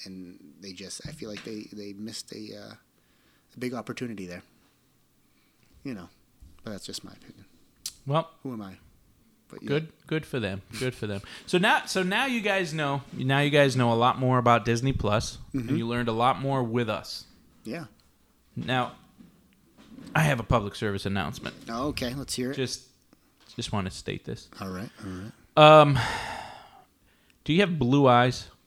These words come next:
Speaker 1: Do I have blue?
Speaker 2: Do
Speaker 1: pers-
Speaker 2: you have blue eyes?
Speaker 1: Personally, I do not have blue
Speaker 2: I
Speaker 1: eyes.
Speaker 2: do not have blue eyes either.
Speaker 1: Okay.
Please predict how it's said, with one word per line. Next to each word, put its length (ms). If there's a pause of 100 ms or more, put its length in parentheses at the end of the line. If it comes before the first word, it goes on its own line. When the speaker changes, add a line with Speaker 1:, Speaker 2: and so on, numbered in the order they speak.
(760)
Speaker 1:
Do 200
I 180
have 340
blue? 180
Speaker 2:
Do 40
Speaker 1:
pers- 220
Speaker 2:
you 120
have 180
blue 200
eyes? 160
Speaker 1:
Personally, 800
I 180
do 200
not 480
have 260
blue 120
Speaker 2:
I 120
Speaker 1:
eyes. 80
Speaker 2:
do 80
not 220
have 160
blue 180
eyes 220
either. 260 (180)
Speaker 1:
Okay. 260